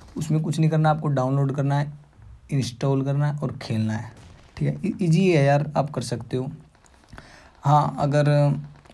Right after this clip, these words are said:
और कोई इससे आसान तरीका हो तो भाई मुझे भी बता देना,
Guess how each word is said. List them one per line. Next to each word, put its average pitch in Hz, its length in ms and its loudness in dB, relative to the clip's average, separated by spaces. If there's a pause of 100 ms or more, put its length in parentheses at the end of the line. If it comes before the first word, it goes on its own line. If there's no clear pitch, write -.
(120)
और 147 200 2
कोई 147 180 4
इससे 139 200 0
आसान 135 300 0
तरीका 127 300 -2
हो 127 60 -2
तो 123 120 -2
भाई 117 160 -2
मुझे 113 180 -2
भी 113 60 0
बता 107 300 -2
देना, 113 360 -4